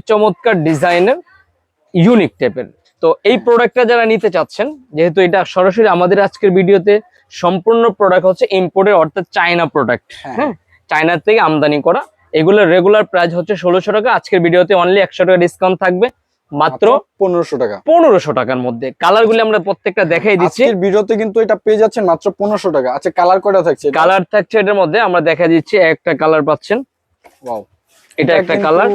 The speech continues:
Speaker 2: এই কালারটা সুন্দর লাগতেছে, হ্যাশ কালারের ভিতরে।
Speaker 1: এই একটা
Speaker 2: ওয়াও।
Speaker 1: কালার।
Speaker 2: আচ্ছা, চকলেট কালারটা কিন্তু মাখন লাগতেছে, যে দেখতে পাচ্ছেন চকলেট কালারটা কিন্তু জোস লাগতেছে।
Speaker 1: এই যে আরো একটা কালার।
Speaker 2: আচ্ছা, ব্ল্যাক কালারটাও আছে।
Speaker 1: এখানে totally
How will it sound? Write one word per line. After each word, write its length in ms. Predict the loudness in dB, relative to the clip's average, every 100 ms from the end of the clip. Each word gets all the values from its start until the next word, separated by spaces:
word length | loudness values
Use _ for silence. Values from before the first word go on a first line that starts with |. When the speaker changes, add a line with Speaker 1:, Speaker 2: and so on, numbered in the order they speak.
| -2
Speaker 2:
এই 60 | 0
কালারটা 340 | 0 0 -4
সুন্দর 260 | -4 0 0
লাগতেছে, 320 | 0 -4 -4
হ্যাশ 160 | -4 -6
কালারের 320 | -2 0 2 0
ভিতরে। 300 | -2 -2 -4 -4 _ _ _ _ -2
Speaker 1:
এই 120 | 0
একটা 200 | 0 -2
Speaker 2:
ওয়াও। 100 | -2
Speaker 1:
কালার। 260 | 2 2 0 -6
Speaker 2:
আচ্ছা, 180 | -12 -10
চকলেট 420 | -4 -4 -2 -4 0
কালারটা 260 | 0 2 0
কিন্তু 180 | 0
মাখন 260 | 0 0 -2
লাগতেছে, 420 | -2 -4 -10 -8 -6
যে 80 | -4
দেখতে 260 | -4 -2
পাচ্ছেন 260 | -4 -4 -8 -6
চকলেট 280 | -4 -2 0
কালারটা 240 | 0 2 2
কিন্তু 180 | 2 0
জোস 160 | 0 0
লাগতেছে। 400 | -2 -4 -12 -16 -20 -20 -20 _ -2
Speaker 1:
এই 100 | 0
যে 80 |
আরো 140 | 2 0
একটা 220 | -2 -6
কালার। 220 | -6 -6
Speaker 2:
আচ্ছা, 140 | -8 -10
ব্ল্যাক 280 | -4 -4 -4
কালারটাও 400 | -8 -8 -4 -4
আছে। 280 | -4 -2
Speaker 1:
এখানে 200 | 0 2
totally 440 | 2 2 2 2